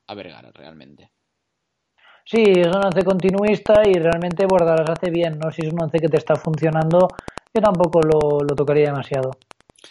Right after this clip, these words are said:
Speaker 1: Sí, no, además el Getafe está, vamos, mm, para mí es el, eh, vamos, el equipo revelación de esta jornada, ¿eh?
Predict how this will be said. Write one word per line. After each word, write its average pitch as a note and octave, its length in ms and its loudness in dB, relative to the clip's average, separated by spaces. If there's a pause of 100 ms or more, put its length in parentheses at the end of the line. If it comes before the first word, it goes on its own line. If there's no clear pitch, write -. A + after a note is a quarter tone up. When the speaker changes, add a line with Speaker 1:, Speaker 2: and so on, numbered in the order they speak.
(200)
Speaker 1:
Sí, D#3 200 -12
no, B2 120 -10
además F#2+ 400 -14
el A#2+ 140 -16
Getafe A2 600 -12
está, G#2 600 -8
vamos, G2+ 540 -16 (180)
mm, F2+ 380 -20
para F#2+ 200 -14
mí A2 220 -14
es A#2+ 240 -12
el, A#2 420 -14 (560)
eh, F#2+ 640 -12
vamos, G2+ 280 -18
el F#2+ 80 -18
equipo A#2+ 680 -10
revelación G#2 600 -14
de A#2 220 -12
esta G#2 200 -16
jornada, F2 540 -18
¿eh? B2 100 -20